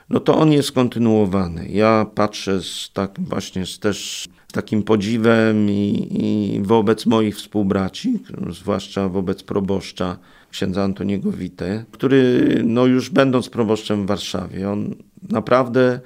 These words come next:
tutaj ma serce otwarte dla tych, którzy przychodzą, dla tych potrzebujących. I, i rzeczywiście ja widzę, jak mnie to bardzo pomaga. Pomagać bezdomnym, którzy przychodzą i proszą.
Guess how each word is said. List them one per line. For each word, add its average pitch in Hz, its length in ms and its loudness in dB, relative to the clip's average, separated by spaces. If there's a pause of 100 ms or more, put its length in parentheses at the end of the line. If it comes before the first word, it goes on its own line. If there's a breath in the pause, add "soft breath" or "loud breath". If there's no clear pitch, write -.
(180 loud breath)
tutaj 113 420 2
ma 110 340 4
serce 104 480 0
otwarte 101 640 0
dla 98 280 0
tych, 101 200 -6
którzy 85 320 -12
przychodzą, 101 680 -2
dla 95 120 -4
tych 92 180 -10
potrzebujących. 95 1080 -4 (220 loud breath)
I, 117 480 0
i 123 120 -2
rzeczywiście 123 1080 0
ja 135 200 4
widzę, 131 280 2
jak 120 160 4
mnie 120 240 4
to 117 160 0
bardzo 95 340 0
pomaga. 92 560 -6 (200)
Pomagać 127 520 2
bezdomnym, 117 1000 0
którzy 107 300 -8
przychodzą 113 540 -2
i 104 120 -4
proszą. 104 720 -4